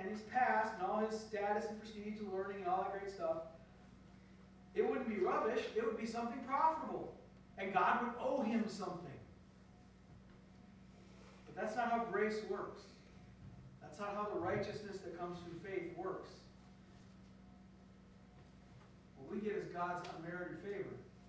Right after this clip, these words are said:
If you merit it, then it's not grace anymore. It's something God owes you. What we have from God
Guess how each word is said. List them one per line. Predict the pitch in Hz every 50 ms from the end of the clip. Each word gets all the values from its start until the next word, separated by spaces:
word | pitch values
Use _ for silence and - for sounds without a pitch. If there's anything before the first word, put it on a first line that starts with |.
| - - - - - -
If | 196 185 -
you | 214 220 208 190 185 190
merit | 214 233 262 262 247 208 - - - 165
it, | 160 165 170 - - - - - - - - - - - - - - - - -
then | 170 175 190 202
it's | 196 185 - 170
not | 170 170 165 165 165 - - - 143 151 160
grace | 165 190 220 233 226 226 - - - - -
anymore. | 190 185 185 180 175 170 165 156 156 151 147 143 135 120 117 - - - - - - - - - - - - - - - - - - - - - - - - - - - - - - - - - - - - - - - - - - -
It's | - - -
something | - 196 190 190 196 202 190 - 151
God | 151 151 185 - - -
owes | 202 214 - -
you. | - - - - - - - - - - - - - - - - - - - - - - - - - - - - - - - - - - - - - - - - - - - - - - - - - - - - - - - - - - - - - - - - - - - - - - - - - - - - - - - - - - - - - -
What | - - 214 202
we | 202 202
have | 202 202 - 208 208
from | - 175 165
God | - 196 226 240 - - - - 160